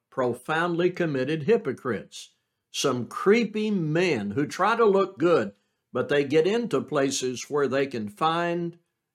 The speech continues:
and deceive weak people, women who are burdened with sins and led astray by various passions.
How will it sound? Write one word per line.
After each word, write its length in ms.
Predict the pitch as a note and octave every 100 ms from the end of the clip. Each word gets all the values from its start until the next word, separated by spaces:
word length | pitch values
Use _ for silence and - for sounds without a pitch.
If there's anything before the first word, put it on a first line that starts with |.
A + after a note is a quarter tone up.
| -
and 320 | B2+ B2+ A2+
deceive 920 | A#2 - - F3 D3+ B2+ B2 B2+ - _ _ _ -
weak 440 | G#2+ C#3 C#3 C#3 - _
people, 520 | - C3+ G2+ F2+ - - _ _ _ -
women 400 | E3 F#3 C3+ C3+
who 180 | D3
are 140 | C#3 B2
burdened 500 | G#2 E3+ D3+ A#2+ A#2
with 160 | C3
sins 680 | - E3 E3 C3 G#2 G2+ - _ _ _ _ _
and 200 | B2 A#2
led 180 | C3+ C3
astray 460 | A#2+ - D3+ C3+ A2+
by 240 | A2 G#2+
various 600 | G2+ C#3 B2 G#2 G2+ -
passions. 720 | - C3 G#2 - D#2+ _ -